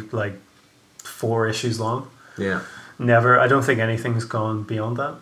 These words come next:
Speaker 1: as far as I know.
Speaker 2: I think so.
Speaker 1: Um, but this, we're gonna talk about The Girl in the Bay, number one,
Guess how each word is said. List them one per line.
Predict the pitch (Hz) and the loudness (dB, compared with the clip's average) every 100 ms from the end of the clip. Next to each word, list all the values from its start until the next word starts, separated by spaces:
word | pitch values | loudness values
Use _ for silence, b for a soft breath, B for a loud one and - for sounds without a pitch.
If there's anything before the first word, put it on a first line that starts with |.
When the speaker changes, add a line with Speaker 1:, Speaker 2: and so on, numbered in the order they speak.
| _ | _
Speaker 1:
as | - | -18
far | - 120 | -4 -2
as | 120 | -2
I | 117 | -4
know. | 120 285 | -4 -8
Speaker 2:
I | - | -12
think | 98 | -12
so. | - 127 127 b b _ | -8 -8 -8 b b _
Speaker 1:
Um, | 131 123 123 127 120 | 4 6 6 2 -2
but | 127 120 | -2 2
this, | 175 - - - - | 2 2 -2 -4 -6
we're | 156 127 | 0 2
gonna | 131 139 | 4 4
talk | 143 135 | 4 4
about | 123 120 | 2 0
The | |
Girl | 117 117 117 | 0 0 0
in | 113 | 0
the | 107 | -2
Bay, | 107 110 127 123 | 0 0 0 -2
number | 135 113 110 | -4 -2 -2
one, | 104 113 | 0 0